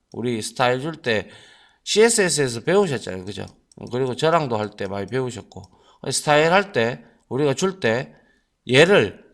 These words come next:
포지션을 어브졸루트로 주시든지, 어브졸루트는 절대적인 값을 지칭을 하는 것이죠. 어브졸루트 또는 릴레이티브는 잘 이렇게 연결돼서 이루어지는 걸 의미하죠. 그죠? 잘 이제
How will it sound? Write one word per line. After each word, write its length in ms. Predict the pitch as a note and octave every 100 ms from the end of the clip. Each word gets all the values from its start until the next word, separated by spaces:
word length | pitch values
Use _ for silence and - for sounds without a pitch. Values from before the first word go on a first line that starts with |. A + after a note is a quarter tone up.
| -
포지션을 760 | C#3+ D#3 A3 A3+ C3+ A#2+ D3 - _ _
어브졸루트로 880 | G#2+ A#2 C3+ D3 E3+ A#3 A#3+ A#3+ C#3+
주시든지, 720 | A#2+ B2 A#2 G2+ E2+ F2 E2+ _
어브졸루트는 640 | A2 B2 E3 G#3+ A#3 G3+
절대적인 500 | C#3 D3+ A#3 A3+ F#3+
값을 320 | A#2 A2+ A#2+ G#2+
지칭을 440 | A#2 - D#3 A#2+
하는 180 | A2+ A2
것이죠. 560 | G2+ E2+ F#2+ A#2+ - _ _ _ _ - - _
어브졸루트 760 | B2 C#3 C#3+ F#3+ A#3 B3 G#3 -
또는 560 | A#3+ B3+ E3+ A2+ D3 - -
릴레이티브는 1080 | A2+ C3 D3+ E3 B3+ A#3 F3+ D3+ D3 A2 F2+ _ _ -
잘 520 | A2 B2 D3+ D3+ - _ _ _ _ _ _ _
이렇게 320 | C3+ C3+ A#2+
연결돼서 500 | D#3 F#3 C#3 C#3+ C#3
이루어지는 560 | A2+ C#3 G3 D#3+ D#3 F3+
걸 140 | C#3+
의미하죠. 560 | G#2+ A2+ A2+ A2+ A#2+ G#2
그죠? 400 | A#2 G2 G2 B2
잘 440 | - G2+ G#2 F#2+ F#2
이제 420 | G2 G2 G#2 G2